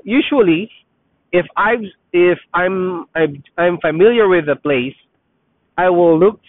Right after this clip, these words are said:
for the, the, the, ta-, the, the, the map, or the, the way that is, that has less time to travel. And al-, also, I have to consider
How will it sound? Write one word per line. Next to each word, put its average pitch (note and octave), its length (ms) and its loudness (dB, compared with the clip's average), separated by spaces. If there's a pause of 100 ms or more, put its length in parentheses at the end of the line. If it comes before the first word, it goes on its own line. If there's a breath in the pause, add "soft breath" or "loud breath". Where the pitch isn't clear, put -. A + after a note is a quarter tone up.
for E3 320 4
the, C#3 120 -8 (280)
the, C3 360 0
the, B2 80 -6 (120)
ta-, - 220 -4 (140)
the, B2 340 -2
the, A#2+ 140 -8 (1300)
the C3+ 320 2
map, D3 680 -2 (140)
or C3 280 2
the, A#2+ 260 -4
the A#2+ 480 0 (200)
way D3 600 -2 (540)
that D#3+ 160 0
is, D#3 140 2 (440)
that C#3+ 120 0
has C#3+ 300 -4
less C#3 340 0 (140)
time C#3 420 -4 (120)
to A#2 60 -12
travel. G#2+ 500 -6 (800)
And C#3+ 340 -2
al-, G3+ 300 2
also, F3+ 600 0
I D3 120 -4
have D#3 220 -4 (100)
to - 100 -20
consider C#3 600 -4